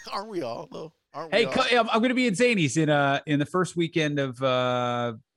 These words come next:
Speaker 2: in Rosemont, first weekend of June. If you wanna come through, let me know. I'll put you on a guest list. I'll save you twenty bucks.
Speaker 1: Y-, you know what? I'm,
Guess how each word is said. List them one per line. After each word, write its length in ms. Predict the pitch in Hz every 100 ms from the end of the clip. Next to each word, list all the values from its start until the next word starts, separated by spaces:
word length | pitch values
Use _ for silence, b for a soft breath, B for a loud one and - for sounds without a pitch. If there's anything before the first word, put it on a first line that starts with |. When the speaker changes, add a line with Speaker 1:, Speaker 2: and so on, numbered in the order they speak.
| 135
Speaker 2:
in 180 | 127 127
Rosemont, 480 | 143 143 120 104
first 180 | - 131
weekend 200 | 131 117
of 60 | 110
June. 160 | 120 98
If 120 | -
you 60 |
wanna 140 | 123 120
come 160 | 135
through, 240 | 135 151 160
let 160 | 160 156
me 60 |
know. 140 | 185 190
I'll 80 | 131
put 200 | 160 -
you 60 |
on 60 | 160
a 40 |
guest 280 | 156 165 -
list. 160 | 107 -
I'll 60 |
save 200 | 110 143
you 60 | 127
twenty 220 | - 131
bucks. 320 | 123 120 101 127
Speaker 1:
Y-, 80 | 123
you 140 | - 156
know 160 | 185 196
what? 360 | 185 202 247 - _ -
I'm, 240 | 147 180